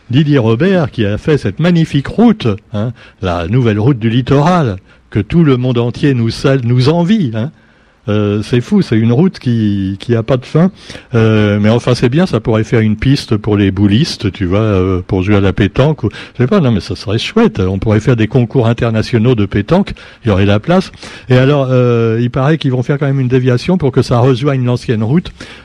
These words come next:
euh, parce que voilà, il manque un morceau pour finir. Alors bon, euh, mais ça, euh, vous le savez. Donc, une nouvelle épreuve se profile pour Didier Robert,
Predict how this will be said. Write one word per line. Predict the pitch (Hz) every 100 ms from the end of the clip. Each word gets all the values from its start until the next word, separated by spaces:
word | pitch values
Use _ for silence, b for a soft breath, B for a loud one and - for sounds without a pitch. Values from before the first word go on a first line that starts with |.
| -
euh, | 107 101
parce | 101 101
que | -
voilà, | 107 117 135
il | 117 104
manque | 123 117
un |
morceau | 110 107 104 135
pour | 127 98
finir. | - 98 120 123 B B
Alors | - 120
bon, | 120 147 110
euh, | 113 110 104
mais | 104 107
ça, | 131
euh, | 113 92 90
vous | 92 90
le | 98
savez. | - 127 156 175
Donc, | 127 151 -
une | 127
nouvelle | 151 147 143
épreuve | 139 - 170
se | -
profile | 131 - 123 - 165
pour | 131 117
Didier | 123 113
Robert, | 113 107 110 170